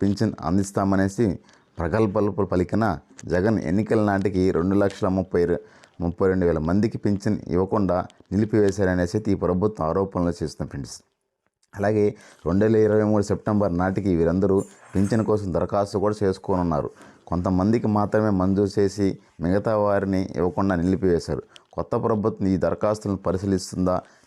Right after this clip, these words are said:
లేదా మళ్ళీ వాళ్ళు దరఖాస్తు చే-, దరఖాస్తులను తీసుకో-, స్వీకరిస్తారా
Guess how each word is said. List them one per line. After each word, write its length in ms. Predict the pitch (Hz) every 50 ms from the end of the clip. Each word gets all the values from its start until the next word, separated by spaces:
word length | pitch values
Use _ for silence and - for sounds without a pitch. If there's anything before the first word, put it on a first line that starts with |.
| -
లేదా 220 | 95 85 87 92 98
మళ్ళీ 480 | 87 76 71 76 82 95 107 113 123
వాళ్ళు 320 | 117 107 101 101 104 101 87
దరఖాస్తు 480 | 80 78 82 - - 104 101 - -
చే-, 160 | 90 92 95 - - - - _ - -
దరఖాస్తులను 800 | 82 90 - - 107 107 104 - 101 92 95 95 98 98 92 - - - - _ _ _ _ - - -
తీసుకో-, 480 | 104 101 - - - 110 98 92 95
స్వీకరిస్తారా 800 | 87 - - 95 95 - 95 95 90 - - 90 85 82 92 -